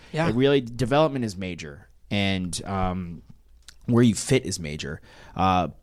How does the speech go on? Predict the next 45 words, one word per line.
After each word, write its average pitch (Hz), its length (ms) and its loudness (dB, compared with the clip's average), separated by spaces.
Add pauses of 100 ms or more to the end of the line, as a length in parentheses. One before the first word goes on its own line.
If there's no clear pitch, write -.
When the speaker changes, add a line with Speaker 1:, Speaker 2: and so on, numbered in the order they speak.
Speaker 2:
but 104 140 4
again, 95 320 2
this 92 120 -4
Jackson 98 400 0
State 95 300 2
team 85 480 -2
was 92 260 -4
one 95 140 0
of 87 60 -2
the 78 60 -2
top 90 280 0
teams 87 320 0
in - 40 -8
the 82 80 0
F 73 80 -2
C 82 140 0
S 78 200 2
last 76 200 0
year. 80 60 0
It's 80 100 0
one 87 100 2
of - 20 0
the 80 60 -2
best. 80 260 0
It's - 140 0
the - 60 -2
best 101 320 4
H 98 200 -2
B 90 100 -2
C - 180 0
U 87 120 0
school 87 220 -2
that 73 100 -6
he 101 100 -4
can 90 160 -8
go 85 160 2
to. 82 220 -2 (360)
Um, 87 520 0
so 92 340 6
it's 73 180 0
very 110 280 8
exciting, 95 520 4
major 98 280 4
shocking 92 400 0
news. 92 300 2